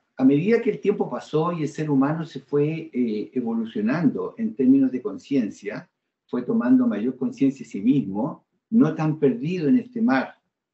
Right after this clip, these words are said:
eh, anónimo que era la espiritualidad en esos tiempos. Por ejemplo, vemos después en la cultura persa, donde el ser humano ya no percibe este mundo espiritual tan claro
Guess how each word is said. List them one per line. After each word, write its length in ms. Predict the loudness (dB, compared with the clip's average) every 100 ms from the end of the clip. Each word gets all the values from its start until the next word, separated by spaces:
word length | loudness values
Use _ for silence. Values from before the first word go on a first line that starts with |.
| _
eh, 260 | -6 -6 -6
anónimo 640 | -2 0 2 0 0 -4 -8
que 140 | -8 -6
era 120 | -6
la 60 |
espiritualidad 640 | -8 -12 -16 -10 -6 -4 0
en 80 | -2
esos 200 | -2 _
tiempos. 500 | -4 -4 -6 -10 -10 _ _ _ _ _ _
Por 100 | -14
ejemplo, 400 | -6 -6 -4 -4
vemos 300 | -4 -4 -4
después 260 | -6 -6 -6
en 80 |
la 60 | -6
cultura 380 | -6 -6 -4 0
persa, 520 | -2 -2 -8 -10 -12 _ _ _
donde 800 | -2 0 2 2 0 -2 -2 -8 _ _
el 100 | -10
ser 220 | -8 -4
humano 380 | -2 -2 -2 -4
ya 540 | -6 -4 -4 -6 -12 _ _ -2
no 200 | -2 -2
percibe 520 | -6 -6 -6 -2 -2
este 160 | -2
mundo 260 | 0 0 0
espiritual 460 | -4 -8 -4 -4 -4
tan 160 | -10
claro 540 | -6 -6 -4 -4 -6